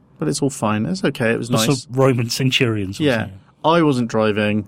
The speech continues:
Speaker 1: so Amy had to put up with that, so
Speaker 2: Yeah.
Speaker 1: that's okay. I had a bit of a nap in the car. Can't, can't, so it's just as well I wasn't driving, really.
Speaker 2: Yeah.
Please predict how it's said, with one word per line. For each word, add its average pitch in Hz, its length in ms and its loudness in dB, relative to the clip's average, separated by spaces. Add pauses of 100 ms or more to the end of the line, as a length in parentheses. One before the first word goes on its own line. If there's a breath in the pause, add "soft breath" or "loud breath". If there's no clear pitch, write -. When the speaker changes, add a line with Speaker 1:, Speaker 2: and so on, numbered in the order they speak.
Speaker 1:
so 110 320 0
Amy 110 240 2
had 104 160 -4
to - 60 -20
put 104 120 -6
up 107 60 -2
with 101 140 -8
that, 85 200 -2
so 80 120 -4
Speaker 2:
Yeah. 110 80 0
Speaker 1:
that's 107 120 -6
okay. 101 440 -2
I 113 220 -2
had 123 140 -2
a 120 40 -2
bit 110 120 -2
of 101 80 -6
a 107 40 -4
nap 104 260 -4
in 104 60 -2
the 104 100 -4
car. 104 420 -2 (100)
Can't, 110 280 -4 (140)
can't, 120 260 -6
so 123 120 -2
it's 110 100 -6
just 110 120 -2
as 101 120 -6
well 107 160 2
I 104 40 2
wasn't 104 280 0
driving, 104 400 -2
really. 104 320 0
Speaker 2:
Yeah. 101 60 -8